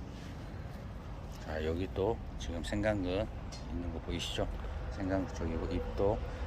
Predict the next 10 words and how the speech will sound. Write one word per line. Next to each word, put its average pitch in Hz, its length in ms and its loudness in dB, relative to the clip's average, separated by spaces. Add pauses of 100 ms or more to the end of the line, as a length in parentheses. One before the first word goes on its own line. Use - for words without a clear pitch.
(540)
약간 82 320 0
잎변 98 340 2
형식으로 80 380 0
나온 73 260 -2
겁니다. 50 480 -4 (920)
먹엽변입니다. 85 840 4 (2250)
자, 76 320 -2
여기도 95 340 6
생강근입니다. 95 840 2 (520)
생강근인데 92 680 2